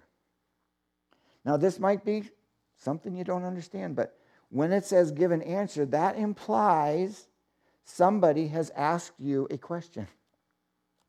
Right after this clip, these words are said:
Really?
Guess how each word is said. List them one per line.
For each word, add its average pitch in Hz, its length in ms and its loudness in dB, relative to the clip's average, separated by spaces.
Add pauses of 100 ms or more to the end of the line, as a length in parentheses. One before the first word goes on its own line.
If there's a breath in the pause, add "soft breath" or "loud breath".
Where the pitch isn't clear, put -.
(2000)
Really? 359 640 -4